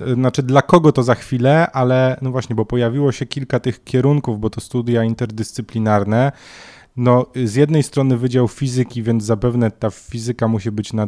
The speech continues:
bardzo wysokim poziomie, jeśli ktoś, no dobra, na bardzo wysokim, na wysokim poziomie, jeśli ktoś myśli o, o, o studiowaniu właśnie, mm, fizyki,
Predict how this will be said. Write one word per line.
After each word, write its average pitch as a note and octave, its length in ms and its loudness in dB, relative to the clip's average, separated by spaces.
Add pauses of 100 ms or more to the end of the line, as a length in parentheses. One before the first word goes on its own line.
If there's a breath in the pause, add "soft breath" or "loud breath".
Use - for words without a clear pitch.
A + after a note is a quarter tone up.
(140)
bardzo G#2+ 540 -4
wysokim G#2+ 440 -6
poziomie, G#2 380 -2
jeśli G2+ 220 -6
ktoś, - 240 -10
no G#2+ 140 -8
dobra, F2 260 -8
na F2 120 -8
bardzo F2+ 280 -6
wysokim, F#2 360 -6
na A#2+ 100 4
wysokim B2+ 400 2
poziomie, A2+ 320 0
jeśli G#2 220 -6
ktoś - 220 -6
myśli A#2 280 0
o, A2 420 2
o, A#2 200 -6
o B2 140 -2
studiowaniu A2 640 0
właśnie, G#2+ 380 0
mm, G#2+ 360 -2
fizyki, G#2+ 680 -4